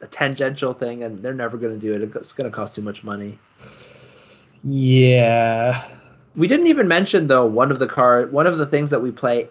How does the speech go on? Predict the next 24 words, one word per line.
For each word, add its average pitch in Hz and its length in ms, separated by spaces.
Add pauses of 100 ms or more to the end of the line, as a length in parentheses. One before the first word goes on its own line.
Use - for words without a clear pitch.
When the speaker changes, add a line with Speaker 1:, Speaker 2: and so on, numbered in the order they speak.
(120)
Speaker 1:
every 143 360
week 127 520 (380)
that 135 220
uses 120 400
these 113 180
objective 101 420
cards. - 540 (1160)
Speaker 2:
Yeah, 214 160
it's, 123 140
it's - 240
in, 139 360
it's - 160
Infinity. 131 520
Like, 127 220
there's 151 180
some 160 180
missions 143 380
that 139 100
are 139 100
entirely 135 460
based 135 500 (120)
around 139 280
the 135 60
cards, 139 520